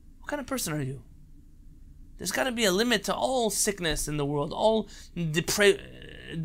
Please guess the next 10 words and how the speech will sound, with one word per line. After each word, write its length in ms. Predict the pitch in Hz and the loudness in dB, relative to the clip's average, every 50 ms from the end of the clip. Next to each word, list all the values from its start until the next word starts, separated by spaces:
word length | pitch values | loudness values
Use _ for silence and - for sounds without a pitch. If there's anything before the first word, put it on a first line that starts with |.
| 160 | 2
depraved 440 | 196 196 - - 220 220 233 214 175 | 2 4 6 6 6 6 6 4 4
ideas 480 | 175 175 180 180 170 214 214 214 196 190 | 6 6 6 8 10 10 10 10 10 6
in 80 | 196 | 4
the 100 | 190 185 175 175 | 4 6 6 6
world. 200 | 170 156 - - - - - - - - - - - - - - - - - - - - - - - - - - - - - - - - - - - - - - - - - | 6 4 2 -2 -16 -18 -20 -20 -20 -20 -20 -20 -20 -20 -20 -20 -20 -20 -20 -20 -20 -20 -20 -20 -20 -20 -20 -20 -20 -20 -20 -20 -20 -20 -20 -20 -20 -18 -18 -18 -16 -10 2
Leave 220 | 208 254 339 349 339 | 8 10 10 10 10
your 120 | 320 285 | 8 8
father's 400 | - 294 294 294 285 285 269 240 | 10 10 10 10 10 8 6 8
wife 280 | 240 247 262 269 254 254 | 10 10 10 10 8 6
alone. 400 | 247 247 254 254 240 208 - | 6 8 8 8 8 6 2